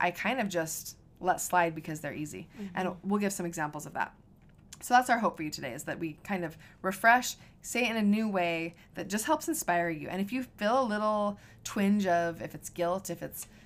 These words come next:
Speaker 1: we, we don't want it to turn into shame, like, "Oh my gosh, I need it, you know, I'm so bad." That's not what we're wanting here.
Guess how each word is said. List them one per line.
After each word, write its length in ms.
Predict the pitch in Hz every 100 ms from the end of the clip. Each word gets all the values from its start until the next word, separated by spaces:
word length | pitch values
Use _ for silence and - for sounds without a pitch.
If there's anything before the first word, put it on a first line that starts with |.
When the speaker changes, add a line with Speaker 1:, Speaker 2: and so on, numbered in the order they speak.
| - - - -
Speaker 1:
we, 240 | 185 202 196
we 100 | 220
don't 140 | 226
want 120 | 226
it 60 | 202
to 140 | 202
turn 100 | 208
into 160 | 208 196
shame, 640 | - 170 160 170 214 294
like, 280 | 240 160 120
"Oh 120 | 147 147
my 120 | 151
gosh, 320 | - 98 -
I 100 | -
need 200 | 165 156
it, 120 | 127 131
you 100 | 170
know, 60 | 139
I'm 140 | 156
so 220 | - 170
bad." 360 | 170 135 131 151 - - - - 202
That's 200 | 202 226
not 120 | 247
what 80 | 196
we're 60 | 170
wanting 300 | 160 170 185
here. 400 | 190 185 220